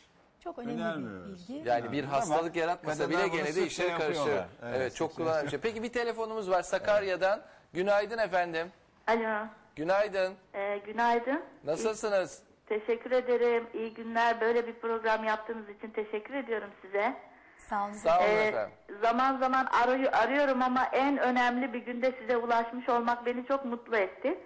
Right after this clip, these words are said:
Speaker 3: Teşekkür ederiz. Buyurun, size nasıl yardımcı olalım?
Speaker 4: Ee, ben iki bin sekiz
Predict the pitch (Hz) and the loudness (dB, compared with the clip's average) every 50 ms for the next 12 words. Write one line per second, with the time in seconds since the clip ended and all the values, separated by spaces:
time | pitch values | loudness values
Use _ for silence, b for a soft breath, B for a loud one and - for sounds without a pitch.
0 | - - - - 143 135 - 170 165 - - 208 202 190 180 165 151 156 190 220 | -18 -16 -12 -10 -8 -4 -4 -4 -4 -2 -2 -2 0 0 0 0 0 -2 -2 -2
1 | 233 214 196 175 - 185 196 190 208 196 - 202 190 175 165 156 156 156 139 151 | 0 -2 -2 -4 -4 -4 -2 0 -2 -2 0 2 2 2 2 2 -2 -6 -4 -2
2 | 143 147 156 175 247 - - _ _ - 156 160 170 180 185 185 - 214 220 226 | -2 -2 -2 -4 -4 -8 -12 _ _ -14 -8 -4 -2 0 0 0 2 2 2 2
3 | 233 233 - - 247 - - 262 226 269 262 254 254 - 254 254 - - 285 | 2 0 -4 -8 -10 -8 -8 -6 -6 -4 -6 -4 -4 -4 -6 -6 -6 -8 -10